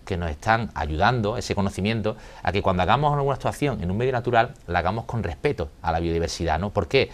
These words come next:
Porque es la forma de que las actuaciones que hagamos se mantengan en el tiempo. Y digo esto porque me decía alguien este verano,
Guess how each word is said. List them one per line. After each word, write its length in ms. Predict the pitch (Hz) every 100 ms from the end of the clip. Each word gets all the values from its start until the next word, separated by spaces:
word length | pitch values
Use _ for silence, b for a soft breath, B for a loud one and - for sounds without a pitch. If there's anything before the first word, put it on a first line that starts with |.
| B B
Porque 180 | 87 98
es 40 |
la 80 | 113
forma 420 | - 131 117 113 B B B
de 180 | 87 87
que 80 | 90
las 120 | 80
actuaciones 420 | 76 85 80 104 107
que 80 |
hagamos 320 | 104 113 113 127 B
se 160 | - 104
mantengan 420 | 90 82 92 87
en 60 | 78
el 140 | 73
tiempo. 340 | 76 73 73 78
Y 80 | 110
digo 180 | 131
esto 160 | 139 147
porque 140 | 123
me 80 | 110
decía 220 | 101 -
alguien 140 | 104 101
este 180 | - 92
verano, 320 | 82 80